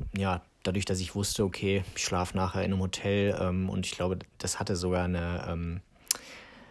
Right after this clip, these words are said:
äh, einen Whirlpool, war tatsächlich ziemlich geil, dieser Gedanke. <laughs> Der hat mich dann auch da runtergetragen. Das Problem war, an diesem Parkplatz, wo ich da rausgekommen bin, war eine relativ stark befahrene Straße und es war sehr schwer, einen Hitch zu bekommen.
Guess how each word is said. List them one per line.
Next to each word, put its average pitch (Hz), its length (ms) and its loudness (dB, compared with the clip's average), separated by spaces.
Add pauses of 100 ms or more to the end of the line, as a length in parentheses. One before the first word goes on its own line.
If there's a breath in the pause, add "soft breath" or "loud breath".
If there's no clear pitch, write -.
(300 loud breath)
äh, 98 60 0
einen 87 280 4
Whirlpool, 120 500 6 (300 loud breath)
war 90 140 2
tatsächlich 98 460 -4
ziemlich 104 280 0
geil, 107 280 2
dieser 90 200 2
Gedanke. 92 560 8
<laughs> - 60 4
Der - 160 2
hat - 160 2
mich - 100 -2
dann - 180 0
auch - 160 2
da 87 120 6
runtergetragen. 87 880 -2 (480 loud breath)
Das - 160 2
Problem 110 420 6
war, 135 180 8
an 117 120 6
diesem 104 240 4
Parkplatz, 107 680 0
wo - 40 -2
ich 95 80 -4
da 101 100 0
rausgekommen 87 640 0
bin, 107 520 0
war - 100 -4
eine 101 200 2
relativ 107 460 2
stark 104 320 0
befahrene 95 400 0
Straße 95 760 0
und 92 200 0
es - 160 -4
war 95 240 2
sehr 92 320 0
schwer, 85 340 -2
einen 85 120 -2
Hitch 85 300 -4
zu 85 100 -4
bekommen. 85 460 -4